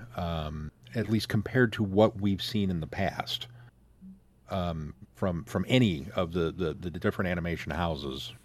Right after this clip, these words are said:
that have worked with Doctor. Um, and you know me, it's gonna take a, a, a mighty accomplishment to unseat Reign of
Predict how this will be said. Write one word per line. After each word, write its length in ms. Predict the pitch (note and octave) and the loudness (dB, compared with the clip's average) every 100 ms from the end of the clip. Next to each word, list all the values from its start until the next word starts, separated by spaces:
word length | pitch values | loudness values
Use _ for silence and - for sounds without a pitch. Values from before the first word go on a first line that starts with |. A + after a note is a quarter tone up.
| - | -4
that 140 | E2 | -2
have 140 | E2 G2 | -2 0
worked 200 | F#2 - | -2 -2
with 200 | - - | -10 2
Doctor. 380 | D#2 - D#2 - _ _ - - - - - - | 2 2 -4 -6 _ _ -20 -20 -20 -20 -20 -10
Um, 380 | E2+ E2 D#2 D#2 - | -4 -2 -2 -4 0
and 400 | F#2 F2 E2+ G#2 - - _ - | 0 2 0 -4 -12 -20 _ -8
you 160 | G2 D3+ | 0 4
know 180 | B2+ | 4
me, 300 | E2+ G2 C#2 - - | 6 4 2 -8 -8
it's 180 | G2 - | -8 -2
gonna 160 | C3 | -2
take 300 | G#2 A2 F#2+ | 0 2 2
a, 460 | D#2+ C#2+ D#2 D#2+ D2 - | 0 -4 -4 -4 -4 -4
a, 40 | E2+ | -4
a 20 | |
mighty 640 | D#2 E2+ G2+ B2+ A#2+ F2+ D#2 | -2 2 8 8 8 6 2
accomplishment 800 | - G#2+ G#2+ G2 - F2+ - - | 4 4 4 2 0 -2 -2 -2
to 280 | G2+ D#2 - A2 | -2 -2 -4 0
unseat 800 | A2 G2 - - G#2+ D2+ - - - - - - - - _ - | 2 0 -2 0 2 0 -6 -12 -12 -16 -16 -12 -12 -14 _ -2
Reign 260 | G#2+ G#2+ | 6 6
of 120 | F#2 | 6